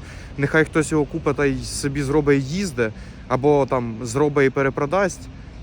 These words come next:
І то це буде полезніше, чим просто він стоїть в дворі.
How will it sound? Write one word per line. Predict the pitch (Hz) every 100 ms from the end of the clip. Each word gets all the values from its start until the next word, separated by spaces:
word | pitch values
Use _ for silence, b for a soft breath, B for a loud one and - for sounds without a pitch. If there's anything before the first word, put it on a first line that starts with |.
| -
І |
то | 120 139
це | -
буде | 139 135
полезніше, | 127 135 160 165 143
чим | 135
просто | 123 143 147
він | 135
стоїть | 120 139 131
в |
дворі. | 117 131 120 98